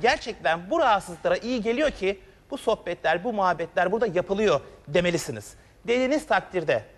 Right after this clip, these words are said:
ve alıp da kullandığınız takdirde ilk günden bile etkisini yavaş yavaş gösteren bir ürün. Ancak bakın şunun hemen altını çizmek istiyorum. Altmış dokuz T L'ye gönderiyoruz bugün iki yüz kişiye. Sıfır iki yüz on altı, dört yüz doksan,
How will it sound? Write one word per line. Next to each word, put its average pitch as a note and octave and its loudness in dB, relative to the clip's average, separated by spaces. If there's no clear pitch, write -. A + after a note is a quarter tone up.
ve G3 4
alıp G3 0
da E3 2
kullandığınız A#3 0
takdirde F3+ -2
ilk C4 -6
günden A3+ 0
bile D#3+ -2
etkisini G#3 -6
yavaş A3 2
yavaş F#3+ 0
gösteren F#3 0
bir E3 -4
ürün. G3 2
Ancak G#3 4
bakın A#3 0
şunun A#3 0
hemen A#3 4
altını G3 0
çizmek F3 -8
istiyorum. A#2+ -6
Altmış C#4+ 0
dokuz C4+ -4
T G3+ 2
L'ye G#3+ 4
gönderiyoruz F3 0
bugün G3+ -4
iki G3+ -8
yüz D3+ -2
kişiye. - -4
Sıfır B3 0
iki A3+ -2
yüz G3+ 0
on G3 4
altı, C3+ 2
dört A3+ 2
yüz D#3+ -6
doksan, G#3 0